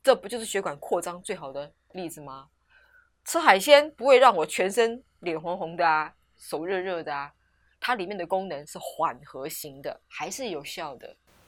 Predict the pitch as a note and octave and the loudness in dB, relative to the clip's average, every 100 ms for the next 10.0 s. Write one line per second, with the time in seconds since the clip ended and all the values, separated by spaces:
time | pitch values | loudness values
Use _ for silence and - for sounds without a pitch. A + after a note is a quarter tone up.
0 | _ - E3 - G3 A#3+ C#4 D4 - D4 | _ -8 -6 0 10 12 12 12 4 2
1 | - C#4+ D4 F3+ - D#4 G#3 F#3 - B2 | 2 4 -2 -6 4 4 4 -4 -14 -14
2 | - - - - E4 F4+ - G#3+ B3 G#3+ | -12 -14 -12 -8 -6 -6 -6 -6 -6 -2
3 | C4+ A3+ F#3+ - A#3 A3 A#3 - - - | -2 -2 -4 -6 -4 -4 -2 -4 -4 -8
4 | - - - A3+ A3 - - A#3+ G#3+ G3 | -18 -10 0 0 0 -14 4 4 6 2
5 | - - G3 G3+ G#3 G3+ E3 _ A3+ A3+ | 0 -10 -12 -10 -10 -12 -16 _ -4 -2
6 | A3+ - _ _ _ _ _ G3 G#3+ - | -2 -8 _ _ _ _ _ -10 -10 -6
7 | G#3+ D3+ D3+ D#3 - D#3 E3+ C#3 D3 - | -6 -8 -10 -12 -12 -18 -18 -20 -20 -14
8 | - D3+ D3 D#3 - D3+ D3+ C#3 C#3 D3 | -14 -14 -16 -20 -18 -18 -18 -20 -20 -20
9 | D#3+ - - - D4+ D#4+ E4 E4 C#4 | -18 -18 -18 -10 -10 -6 -6 -4 -6